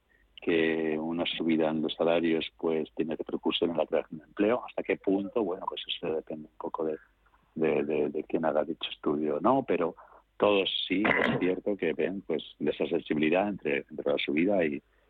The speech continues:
y, y, y la pérdida de empleo debido a que no se crea el que se podría crear. No obstante, no tiene por qué estar excesivo. Vamos a ver. En un momento en el cual hay un crecimiento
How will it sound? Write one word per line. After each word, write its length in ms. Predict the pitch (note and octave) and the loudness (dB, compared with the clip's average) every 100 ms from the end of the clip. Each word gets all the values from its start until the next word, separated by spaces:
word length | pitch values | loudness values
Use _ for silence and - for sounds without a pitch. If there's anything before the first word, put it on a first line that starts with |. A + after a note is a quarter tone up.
| _ _ - _ - | _ _ -20 _ -2
y, 320 | D#2+ D#2 D2 C#2+ D2+ - - | 2 2 0 -2 -10 -16 -10
y, 380 | E2 D2+ C#2+ - | -6 -4 -4 -6
y 140 | - E2+ | 0 2
la 120 | F2 | 4
pérdida 480 | G2 F2+ F2+ E2+ - - - | 4 4 4 2 -2 -14 -6
de 120 | F2+ F#2 | 0 2
empleo 480 | F2 F#2+ F2+ A2+ - _ _ | 2 2 2 2 -2 _ _
debido 400 | - D#2+ D#2+ F2+ | -4 -2 2 0
a 20 | F#2+ | 0
que 220 | - D#2+ | 0 -2
no 140 | E2 | -2
se 180 | - F2+ | -2 -2
crea 240 | - E2+ F2+ | 0 2 2
el 80 | |
que 80 | D#2+ | -2
se 100 | - | -8
podría 360 | - C#2 C#2+ - | -4 -2 -2 -4
crear. 240 | D2 C#2 - | -4 -6 0
No 80 | B2+ | 0
obstante, 460 | - B2+ A#2+ C#3+ - _ _ - - - - _ _ _ _ _ - - | 2 0 2 0 -2 _ _ -20 -20 -20 -20 _ _ _ _ _ -18 -2
no 260 | A#2 C3+ | 2 2
tiene 240 | C3+ D#3 D3 | 2 2 2
por 220 | A2+ G#2 | -2 0
qué 100 | B2 | -2
estar 280 | G#2+ A#2+ A#2 | 0 2 2
excesivo. 520 | G#2 - - - F#2 | 0 -4 -2 0 0
Vamos 180 | F#2 F#2 | -2 -4
a 20 | |
ver. 100 | - - - - - - - - - - - - | -4 -4 -6 -4 -6 -8 -12 -12 -10 -12 -4 2
En 80 | C3+ | 4
un 60 | |
momento 260 | F3 E3 D#3 | 4 4 2
en 80 | B2+ | 0
el 80 | |
cual 160 | A2 A#2 | 2 2
hay 80 | G#2+ | 2
un 80 | G2+ | 0
crecimiento 680 | F2+ - E2+ F2+ E2+ E2+ | -2 -2 -4 -6 -6 -8